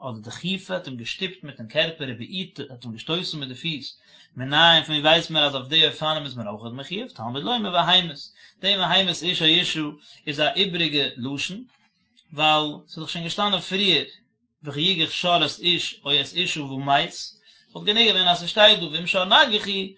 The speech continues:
השור יסוכל. ער זאגט אבער עקסטרע ארויס, וואו היים עס איז, א ישוע צו מיר דיר זיין, אלס אויף סיי, וועלכן אופן ער הרגט אים,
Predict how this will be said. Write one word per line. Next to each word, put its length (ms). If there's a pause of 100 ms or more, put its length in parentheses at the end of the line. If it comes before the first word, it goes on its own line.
(280)
השור 340
יסוכל. 460 (1200)
ער 80
זאגט 220
אבער 220
עקסטרע 380
ארויס, 200
וואו 140
היים 180
עס 140
איז, 140
א 40
ישוע 360
צו 140
מיר 120
דיר 220
זיין, 280
אלס 120
אויף 180
סיי, 300
וועלכן 280
אופן 340
ער 140
הרגט 320
אים, 160